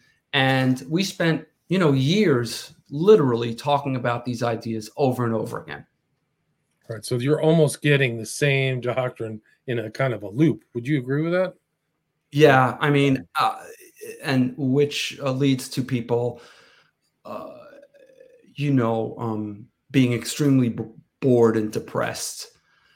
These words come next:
Speaker 1: but they're so attached to it. And it really is, like, your whole mind, um, that it's very hard to escape it. But that's a perfect way of putting it.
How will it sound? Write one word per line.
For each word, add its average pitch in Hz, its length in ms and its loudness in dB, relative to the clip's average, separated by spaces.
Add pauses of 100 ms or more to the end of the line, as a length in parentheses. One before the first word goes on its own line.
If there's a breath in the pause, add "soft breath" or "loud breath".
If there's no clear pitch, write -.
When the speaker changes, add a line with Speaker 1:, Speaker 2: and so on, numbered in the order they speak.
(180)
Speaker 1:
but 127 300 4
they're 127 120 2
so 135 560 2
attached 123 580 -2
to 117 180 -2
it. - 240 -8
And 113 180 -4
it 104 140 -6
really 120 360 0
is, 113 320 -8
like, 113 160 -8
your 120 140 -4
whole 117 300 0
mind, 110 540 -2 (680 loud breath)
um, 113 300 -8
that 107 320 -2
it's - 140 -10
very 123 220 6
hard 117 240 0
to 107 120 -2
escape 104 440 -8
it. - 140 -12 (140)
But 135 120 -8
that's 127 200 2
a 131 60 -4
perfect - 500 -4
way 120 140 -2
of 92 120 -8
putting 98 300 -10
it. - 160 -12